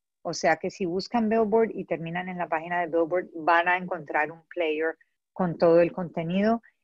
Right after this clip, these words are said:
Y también lo vamos a subir a nuestra, a nuestra página de YouTube y a nuestras páginas de Facebook. Entonces el contenido va a estar disponible en todas partes,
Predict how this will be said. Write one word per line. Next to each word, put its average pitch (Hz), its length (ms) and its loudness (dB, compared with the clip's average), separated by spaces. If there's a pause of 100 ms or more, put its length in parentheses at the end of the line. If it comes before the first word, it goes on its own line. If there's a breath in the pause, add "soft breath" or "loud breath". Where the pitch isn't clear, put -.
(140)
Y 214 140 2
también 196 440 4
lo 185 100 2
vamos 175 320 0
a 190 60 -4
subir 151 340 -6
a 160 60 -4
nuestra, 143 600 -10
a 160 100 -10
nuestra 147 280 -8
página 160 360 -6
de 156 140 -4
YouTube 165 420 -4
y 165 160 -6
a 143 100 -2
nuestras 143 440 -10
páginas 151 400 -6
de 156 100 -4
Facebook. - 520 -8
Entonces 151 460 -12
el 202 120 0
contenido 156 480 -6
va 175 100 2
a 170 40 2
estar 170 220 -2
disponible 165 720 -4 (640)
en 180 180 2
todas 202 420 6
partes, 170 640 -2